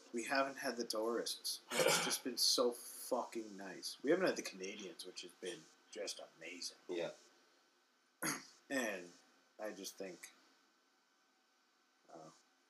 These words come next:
Speaker 1: I think if anything, if anything goes back to normal next year, we are so fucked on summer tourism.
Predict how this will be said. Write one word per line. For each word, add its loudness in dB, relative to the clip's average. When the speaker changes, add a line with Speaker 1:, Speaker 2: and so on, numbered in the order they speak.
Speaker 1:
I 0
think 2
if -2
anything, 0
if -4
anything 2
goes 2
back -2
to -8
normal -4
next -6
year, -2
we 2
are 0
so -2
fucked -6
on -6
summer -2
tourism. 0